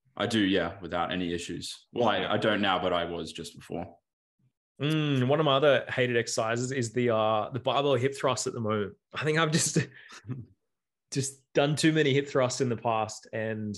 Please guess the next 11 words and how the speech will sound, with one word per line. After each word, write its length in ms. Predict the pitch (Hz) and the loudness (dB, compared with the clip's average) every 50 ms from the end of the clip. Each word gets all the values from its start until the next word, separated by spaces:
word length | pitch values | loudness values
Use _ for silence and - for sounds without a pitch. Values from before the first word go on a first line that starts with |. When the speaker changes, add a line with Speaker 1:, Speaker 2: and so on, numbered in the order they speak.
| - - - | -10 -10 -10
Speaker 3:
that 220 | 120 113 - - | -8 -8 -6 -4
thing 140 | - 147 139 131 | -4 -2 -2 -2
is 100 | 123 113 | -2 -2
just 180 | 123 120 - | -4 -4 -4
annoying 520 | - 117 117 113 110 110 113 113 113 113 104 | -6 -6 -4 -4 -4 -2 -2 -2 -4 -4 -6
to 120 | - 110 | -8 -8
load. 400 | 104 101 98 98 98 95 92 90 - _ _ _ _ | -8 -6 -6 -6 -6 -6 -8 -10 -14 _ _ _ _
So 440 | - - - 101 98 95 92 92 90 | -12 -10 -8 -6 -6 -6 -6 -8 -8
Speaker 1:
It 80 | 90 92 | -8 -6
is. 100 | 87 87 | -6 -4
Speaker 2:
See, 220 | - 208 - - | -4 -6 -6 -8